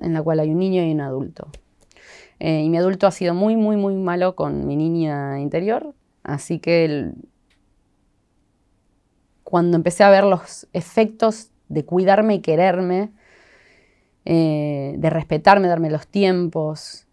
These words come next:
eh, conocerme, em, entendí que era poderoso eso, porque cambia todo. Pero es muy difícil hacerlo constantemente, sobre todo cuando venís de una vida de hacer todo lo contrario. Eh,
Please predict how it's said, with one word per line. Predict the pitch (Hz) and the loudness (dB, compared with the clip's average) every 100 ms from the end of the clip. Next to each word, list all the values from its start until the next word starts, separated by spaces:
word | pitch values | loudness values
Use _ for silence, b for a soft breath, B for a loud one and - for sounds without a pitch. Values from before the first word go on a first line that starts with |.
| _ _ _ _ | _ _ _ _
eh, | 165 165 151 - - - - - | -8 -6 -6 -10 -12 -16 -20 -4
conocerme, | 165 160 - 202 185 170 170 165 170 _ _ _ _ - | -2 -2 0 2 2 0 -2 -4 -8 _ _ _ _ -10
em, | 139 131 131 - - - - _ _ - _ _ _ - | -8 -8 -8 -10 -12 -14 -18 _ _ -20 _ _ _ -10
entendí | - 156 165 | -4 -2 0
que | 170 | 0
era | 165 | 0
poderoso | 160 151 147 139 - - | -2 -2 -2 -4 -6 -10
eso, | 160 - - _ _ _ | -10 -14 -20 _ _ _
porque | - - 147 | -14 -12 -4
cambia | - 147 | -2 -2
todo. | 139 - - _ _ b b b b - | -4 -8 -12 _ _ b b b b 4
Pero | 180 | 6
es | 220 | 8
muy | 214 | 6
difícil | 196 180 160 | 2 0 -4
hacerlo | 156 - 160 | -4 -4 -4
constantemente, | 156 147 175 190 180 190 - | -4 -4 -4 -2 -2 -4 -8
sobre | - 165 160 | -4 -4 0
todo | 160 | 0
cuando | 160 156 | 0 -2
venís | 143 143 147 | -2 -4 -2
de | |
una | 156 139 | -2 -4
vida | 147 151 160 | -2 0 0
de | 135 - - | -2 -8 -14
hacer | 143 143 | -10 -10
todo | 147 160 156 | -2 0 0
lo | 143 | 0
contrario. | 156 170 170 160 190 - _ _ _ _ _ _ _ _ | 0 4 4 4 -2 -8 _ _ _ _ _ _ _ _
Eh, | - 143 139 | -10 -8 -10